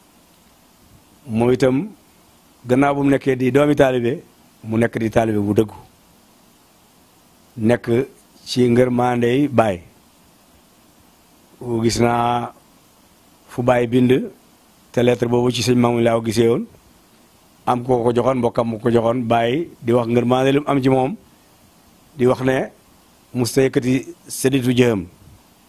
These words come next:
ne yaakaar na, yaakaaral na ko barke ci lim am. Sëñ Mamoun nag, <clears throat> yaram ak taxawum,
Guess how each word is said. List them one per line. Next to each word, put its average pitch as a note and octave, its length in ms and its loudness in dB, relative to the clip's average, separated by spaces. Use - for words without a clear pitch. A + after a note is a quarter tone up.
ne A2+ 160 -4
yaakaar C3+ 400 0
na, C3+ 300 -2
yaakaaral D3 500 0
na C3 80 -4
ko B2+ 100 -2
barke A2+ 320 -4
ci - 160 -4
lim C3 160 2
am. A2 160 -2
Sëñ C3+ 140 -2
Mamoun D3+ 220 2
nag, D3 140 0
<clears throat> C3 360 -4
yaram D3+ 240 0
ak D3 140 -4
taxawum, D3+ 440 -2